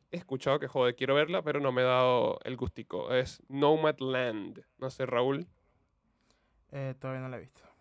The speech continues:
Speaker 1: No la has visto todavía.
Speaker 2: Es la que me falta junto con Minari.
Speaker 1: Mm, bien, bueno, esa, esa, esa está por ahí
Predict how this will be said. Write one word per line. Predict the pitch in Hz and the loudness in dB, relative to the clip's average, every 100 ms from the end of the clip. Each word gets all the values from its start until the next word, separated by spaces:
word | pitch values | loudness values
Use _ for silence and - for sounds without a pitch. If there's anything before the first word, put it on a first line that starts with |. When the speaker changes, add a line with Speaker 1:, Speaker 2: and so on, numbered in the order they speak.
| _ | _
Speaker 1:
No | 127 | -10
la | |
has | 123 | -10
visto | 117 - | -14 -20
todavía. | - 92 58 - - - _ _ _ _ | -12 -10 -10 -12 -20 -20 _ _ _ _
Speaker 2:
Es | 135 | -16
la | 139 139 | -14 -12
que | |
me | 143 | -14
falta | 139 139 139 | -14 -14 -14
junto | 143 135 131 | -14 -14 -16
con | 127 123 | -16 -14
Minari. | 123 120 139 _ _ _ _ _ _ _ _ _ _ - | -12 -14 -16 _ _ _ _ _ _ _ _ _ _ -12
Speaker 1:
Mm, | 131 139 143 147 139 113 | -8 -8 -8 -6 -6 -6
bien, | 110 98 | -4 2
bueno, | 131 117 | 2 2
esa, | 117 139 | -2 0
esa, | 131 135 147 143 135 | 0 0 0 2 0
esa | 120 131 151 | -2 -4 -6
está | 147 - 151 156 147 131 117 | -6 0 4 6 6 4 2
por | 139 | 2
ahí | 143 | 2